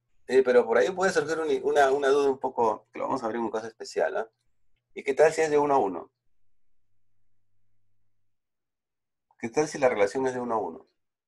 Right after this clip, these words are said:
¿Mm? No es de uno a muchos, sino es de uno a uno. Ninguno es muchos. Los dos son uno. No es un caso muy común, es un caso muy, muy,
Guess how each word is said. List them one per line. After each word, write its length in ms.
¿Mm? 180
No 120
es 60
de 80
uno 100
a 40
muchos, 340
sino 160
es 80
de 60
uno 160
a 20
uno. 280
Ninguno 300
es 80
muchos. 500
Los 100
dos 140
son 180
uno. 260
No 240
es 140
un 120
caso 320
muy 320
común, 560
es 100
un 80
caso 220
muy, 420
muy, 360